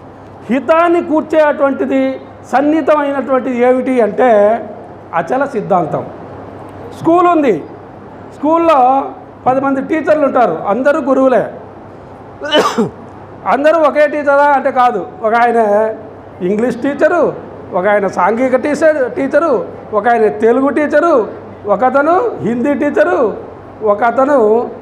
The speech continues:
సామాన్యము, ఇలా ఆరు రకాల టీచర్లు ఉన్నారు. మీరు ఆరు రకాల టీచర్లు ఏం చెప్తారంటే, ఇంగ్లీష్ టీచర్ దగ్గర పోయి లెక్కలు చెప్పంటే అతను చెప్పడు.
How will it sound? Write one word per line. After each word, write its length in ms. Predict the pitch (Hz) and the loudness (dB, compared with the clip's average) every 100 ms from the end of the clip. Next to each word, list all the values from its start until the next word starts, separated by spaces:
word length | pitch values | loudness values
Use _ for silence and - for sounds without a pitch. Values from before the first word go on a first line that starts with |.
| - | -10
సామాన్యము, 960 | - 220 254 262 269 262 240 226 220 220 - - - - | 0 2 4 4 2 2 2 2 2 0 -10 -18 -18 -6
ఇలా 600 | 277 294 254 214 220 240 - - - | 0 4 4 4 2 0 -8 -18 -4
ఆరు 300 | 220 247 254 | 0 2 2
రకాల 800 | 233 233 302 302 262 214 214 226 220 - - | 0 0 2 2 4 4 4 2 -4 -14 -4
టీచర్లు 420 | 311 320 320 285 | -2 2 2 2
ఉన్నారు. 380 | 254 247 196 143 - - - - - - 262 | 2 2 0 -2 -12 -20 -20 -20 -20 -12 -2
మీరు 180 | 277 294 | 0 2
ఆరు 380 | 226 262 330 | 4 4 4
రకాల 420 | 359 349 339 339 330 | 2 0 2 2 2
టీచర్లు 440 | 330 320 311 311 | 0 0 0 0
ఏం 260 | 277 294 294 | 0 2 0
చెప్తారంటే, 800 | 262 285 285 247 254 233 220 240 - - - - - | 0 0 0 0 2 4 4 0 -6 -16 -18 -16 -6
ఇంగ్లీష్ 440 | 220 277 320 330 | -2 2 2 0
టీచర్ 380 | 330 339 349 294 | 2 0 2 2
దగ్గర 260 | 277 254 247 | 2 2 2
పోయి 320 | 247 247 269 | 2 2 0
లెక్కలు 380 | 240 247 294 277 | 0 0 0 2
చెప్పంటే 420 | - 262 226 226 | 2 0 2 2
అతను 480 | 285 233 214 220 233 | 2 2 0 0 0
చెప్పడు. 340 | 226 190 180 | 2 0 -2